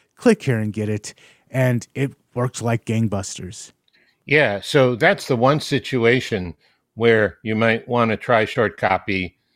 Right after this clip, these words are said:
Speaker 2: And obviously this was, like, m-, m-, more than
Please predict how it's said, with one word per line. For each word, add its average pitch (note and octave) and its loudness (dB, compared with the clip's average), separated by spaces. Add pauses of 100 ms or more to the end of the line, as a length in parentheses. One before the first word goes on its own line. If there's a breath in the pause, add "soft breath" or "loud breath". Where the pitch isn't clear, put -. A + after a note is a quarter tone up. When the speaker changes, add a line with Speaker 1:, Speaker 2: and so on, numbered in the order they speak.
(280)
Speaker 2:
And B2 0
obviously A#2 0
this G2+ -6
was, F#2 -6
like, E2 -2 (400)
m-, D#3+ -16 (120)
m-, D#3+ -10
more D3 6
than F#2+ -2